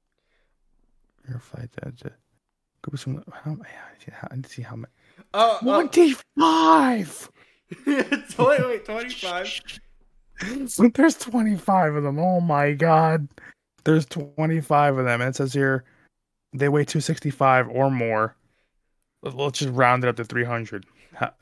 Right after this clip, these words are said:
Speaker 1: to make it a nice even number. Three hundred times twenty-five. That is over seven thousand five hundred pounds of, of human.
Speaker 2: <laughs> Uh, wait, wait,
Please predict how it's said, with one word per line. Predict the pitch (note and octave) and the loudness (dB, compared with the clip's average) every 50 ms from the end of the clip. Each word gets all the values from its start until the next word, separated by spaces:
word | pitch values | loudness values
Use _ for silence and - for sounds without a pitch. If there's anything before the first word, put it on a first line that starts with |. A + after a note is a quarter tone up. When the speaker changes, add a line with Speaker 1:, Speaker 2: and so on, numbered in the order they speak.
| - B2 A#2+ | -18 -14 -10
Speaker 1:
to | - B2 | -8 -6
make | B2+ B2+ A#2+ | -6 -6 -6
it | B2 | -6
a | A#2 | -4
nice | A#2 A#2+ A2+ - A#2+ | -4 -4 -6 -6 -6
even | A#2 A#2 A2+ A2+ G#2 | -8 -8 -8 -8 -10
number. | G#2 G#2 G2+ F#2+ F#2+ - _ - - _ - - _ _ _ - | -10 -10 -10 -10 -10 -12 _ -18 -20 _ -20 -20 _ _ _ -8
Three | C#3+ D3 | -6 -4
hundred | D3+ D3 C#3+ D3 C3+ C#3 C3 B2+ | -2 -2 -2 0 0 -2 -2 -2
times | C3+ B2+ B2 A#2+ A#2+ | -2 -2 -2 -4 -4
twenty-five. | - - B2+ B2 A#2 - - A2+ G#2+ G#2 - _ _ - - - - - | -6 -8 -6 -6 -6 -4 -2 -2 -2 -2 -4 _ _ -20 -20 -20 -6 0
That | - D3 D3 D3+ | 4 4 4 4
is | D3 C#3+ | 4 2
over | D#3 D3+ D3+ C#3+ | 0 0 0 -2
seven | - - - - E3+ C#3+ C3+ D3 C#3+ C3 | -2 -4 -4 -2 -2 -2 -2 -2 -2 0
thousand | - C#3 C3+ C#3 B2 C3+ B2+ | 4 4 4 4 2 0 -6
five | - - C#3 C3 C3 | -4 0 0 0 0
hundred | C3 C#3 C3 A#2+ A#2+ - | 0 -2 -6 -8 -8 -6
pounds | - - B2 B2+ B2 A2+ G#2+ | -2 0 2 2 0 -2 -6
of, | A2 G#2 - - | -12 -16 -12 -10
of | A2+ A#2 A2 - - _ _ - - | -8 -8 -10 -10 -16 _ _ -20 -16
human. | - - B2+ A#2 A2 G#2 G2+ - _ _ _ _ - - | -12 -8 -8 -8 -8 -8 -10 -14 _ _ _ _ -10 -4
Speaker 2:
<laughs> | A3+ G#3 G#3+ F#3 - - _ G#3 B3 - - - A3 - - | -4 -2 -2 -4 -8 -14 _ -20 -20 -20 -20 -20 -18 -8 -4
Uh, | F#3+ G3 F#3+ F3+ F3+ | -2 0 0 0 0
wait, | F#3 F#3 F3+ E3+ D3+ D#3+ | 0 0 -2 -2 -4 -6
wait, | E3 E3+ E3+ | -6 -6 -6